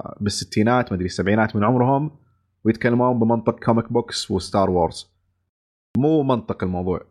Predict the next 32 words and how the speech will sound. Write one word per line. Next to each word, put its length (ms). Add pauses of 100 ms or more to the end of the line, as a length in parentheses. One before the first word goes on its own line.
(120)
وتافه، 720 (140)
تافه، 280
تافه 320
جدًا 360 (320)
إنك 280
كيف، 420 (480)
آه، 420
تتكلم 480
عن، 360 (300)
آه، 580 (540)
أشياء 440 (500)
مؤلمة 520
وشيء 1040
جدًا 320
قوي، 340
أحداث 340
جدًا 300
صعبة 460 (580)
اللي 120
مروا 220
فيها، 220
وتبررها 520
وتفسرها 680
في 140
منطق، 540
آه، 180
تافه 400
مثل 220
الكوميك 440
بوكس 300
والأشياء 320
هذه. 280